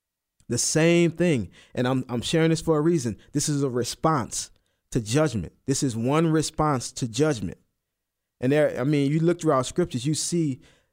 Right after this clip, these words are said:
this kind of thing happening. But this is a response from the people of Judah to judgment. Jeremiah chapter forty-two. It says, "Then all the commanders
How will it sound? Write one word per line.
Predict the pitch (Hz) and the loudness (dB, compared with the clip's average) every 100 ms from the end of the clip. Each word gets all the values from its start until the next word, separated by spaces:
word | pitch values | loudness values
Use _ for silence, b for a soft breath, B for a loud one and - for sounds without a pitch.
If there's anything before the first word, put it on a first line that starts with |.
| - | -6
this | 151 - | -4 -2
kind | 147 127 | -2 -2
of | 127 | -2
thing | 131 | -2
happening. | 131 147 147 104 87 b b b - | -2 -2 -2 -6 -8 b b b -4
But | 123 101 _ | -4 -4 _
this | - 143 160 | -6 -4 -2
is | 135 | -2
a | |
response | 123 113 - 143 143 | -2 -4 -2 -2 -2
from | 135 117 | -4 -4
the | |
people | - 170 170 139 | -2 -2 0 -2
of | 117 | -2
Judah | 117 147 156 95 107 _ _ _ - | 0 2 2 0 -8 _ _ _ -6
to | 156 | -2
judgment. | 180 202 - 98 - _ _ _ _ _ _ _ _ _ _ _ _ _ _ _ _ _ _ _ _ _ _ - | -2 -2 -4 -8 -12 _ _ _ _ _ _ _ _ _ _ _ _ _ _ _ _ _ _ _ _ _ _ -4
Jeremiah | 131 151 147 139 | 0 2 2 0
chapter | 139 135 | -2 -6
forty-two. | - 139 131 - 151 101 _ _ _ _ _ _ _ _ _ _ _ _ 123 | -2 -2 -2 -4 -8 -8 _ _ _ _ _ _ _ _ _ _ _ _ -8
It | |
says, | - 151 131 117 - _ _ 135 | -2 0 0 -4 -12 _ _ 0
"Then | 180 | 2
all | 180 185 | 4 4
the | 175 | 2
commanders | 151 147 160 170 185 180 | 2 2 2 2 -2 -4